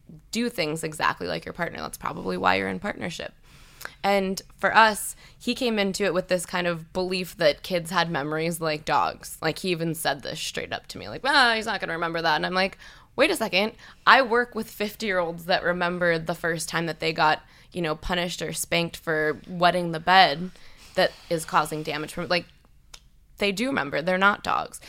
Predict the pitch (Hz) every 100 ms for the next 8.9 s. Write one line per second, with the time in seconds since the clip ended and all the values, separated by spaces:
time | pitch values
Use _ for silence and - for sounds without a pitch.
0 | - - 226 226 247 233 196 196 185 175
1 | 180 175 165 170 190 185 180 170 170 170
2 | 180 175 170 170 175 - - - - -
3 | - - - 202 175 165 165 - - 196
4 | 208 214 185 156 - 202 208 208 160 165
5 | 165 160 156 - - - - 208 202 208
6 | 196 - 185 190 196 175 165 - 208 208
7 | - 165 185 180 - 190 - 185 170 165
8 | 160 160 - 165 - 165 180 175